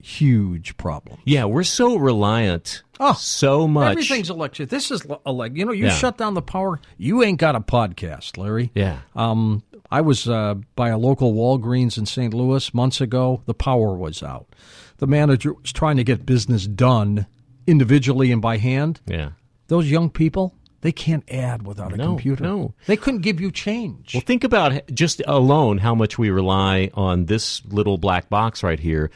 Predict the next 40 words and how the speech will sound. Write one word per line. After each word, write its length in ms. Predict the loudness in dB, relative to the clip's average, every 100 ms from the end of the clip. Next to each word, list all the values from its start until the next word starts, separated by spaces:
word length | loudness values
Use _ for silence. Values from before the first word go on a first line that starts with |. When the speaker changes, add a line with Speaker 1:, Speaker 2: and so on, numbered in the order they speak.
| -6
Speaker 2:
to 120 | -4 -2
communicate, 800 | 0 2 2 2 0 0 -2 -8 _ -4
to, 400 | -2 0 -2 -8 -12 -16 -8
to 160 | -6
do, 240 | 0 0 0
uh, 300 | -6 -8 -4
to, 160 | -2 0
I 100 | 4
mean, 220 | 4 4
so 320 | 2 2 4
much. 380 | 4 2 0 -2
Speaker 1:
Leave 280 | 4 4 6
it 80 | 4
at 140 | 4
home 220 | 2 2
for 180 | 2 0
a 60 | 0
day. 360 | -2 -4 -8 -18 -20 -6
You'll 180 | 4 4
go 180 | 4 0
crazy. 520 | -2 -2 0 0 -2
Speaker 2:
Yeah. 220 | -4 -4 -8 _ 0
Speaker 1:
You 80 | 4
go 100 | 6
nuts. 420 | 6 4 -2 0
You 80 | 2
Speaker 2:
Well, 60 |
Speaker 1:
feel 160 | 6 6
Speaker 2:
plus 100 | 6
you, 60 |
Speaker 1:
naked. 380 | 4 4 2 -4 0
Speaker 2:
you 160 | 2
realize 460 | 4 4 2 0 0
how 180 | 0 2
reliant 500 | 2 0 0 -2 0
you 200 | 0 2
are 180 | 2 2
on, 560 | 2 4 2 2 -2 -6 _ _ _ _ -6
on 280 | -2 -2 0
doing 540 | 0 0 0 0